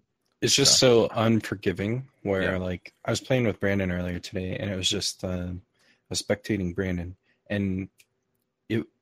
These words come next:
Speaker 1: it's just like in H one, if you're getting shot, you can, you can kind of, like, retaliate. You,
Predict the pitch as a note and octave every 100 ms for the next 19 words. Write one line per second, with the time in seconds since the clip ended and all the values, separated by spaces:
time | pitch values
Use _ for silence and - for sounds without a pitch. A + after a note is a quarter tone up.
0 | _ B2+ - B2 A2+ - _ _ B2 A2+
1 | A#2+ C3+ D#3 - A2+ G#2 F#2+ - G2+ G#2
2 | A#2 G2 - F#2+ F2+ G2 _ _ - A2
3 | - G2+ F#2 - _ _ _ A#2 - G#2
4 | F#2 F2 - - G#2+ G2 F2+ F2 - _
5 | _ _ _ _ F#2+ - G#2 - A2+ G2
6 | F2+ - - G2+ F#2+